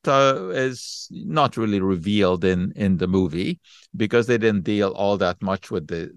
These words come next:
the science. They, uh, dealt more with the sociological connections, uh, that, uh, Oppenheimer, uh, had.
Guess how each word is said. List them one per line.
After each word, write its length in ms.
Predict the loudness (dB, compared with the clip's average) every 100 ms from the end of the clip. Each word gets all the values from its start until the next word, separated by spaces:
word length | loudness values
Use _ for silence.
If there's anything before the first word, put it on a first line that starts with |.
| -12
the 160 | -10
science. 720 | -10 -8 -2 0 -2 -6 -10 -8
They, 380 | -4 -4 -4 -10 -12
uh, 140 | -10 -10 -6
dealt 300 | 0 0 0
more 240 | 0 0 0
with 180 | -2
the 220 | -4 -6 -6 -18 -20 _
sociological 1120 | -4 -4 -2 -4 0 0 0 -4 -8 -8 -8 -10
connections, 800 | -6 -6 -6 -10 -12 -12 -12 -10
uh, 300 | -8 -6 -8 -6
that, 240 | -6 -6 -8
uh, 200 | -8 -8 -8
Oppenheimer, 1000 | -10 -8 -8 -10 -10 -8 -8 -10 -10 -8 -8
uh, 240 | -8 -12
had. 400 | -12 -12 -10 -12